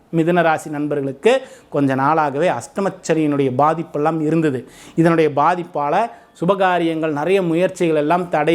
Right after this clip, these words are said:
இருந்தது, நிறைய பலன் கொடுக்கல. இப்படியெல்லாம் நினைத்த மிதுன ராசி நண்பர்களுக்கு இந்த மாதம்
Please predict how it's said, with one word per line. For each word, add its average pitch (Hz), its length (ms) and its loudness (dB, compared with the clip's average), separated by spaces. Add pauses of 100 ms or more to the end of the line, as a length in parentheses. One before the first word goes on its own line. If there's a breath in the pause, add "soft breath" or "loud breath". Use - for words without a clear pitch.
இருந்தது, 147 280 0 (100)
நிறைய 165 200 2 (280)
பலன் 170 340 -2
கொடுக்கல. 156 460 0
இப்படியெல்லாம் 139 540 0
நினைத்த 156 460 0 (840)
மிதுன 208 400 4
ராசி 180 260 -2 (120)
நண்பர்களுக்கு 156 600 -4 (140)
இந்த 143 140 0 (140)
மாதம் 175 300 2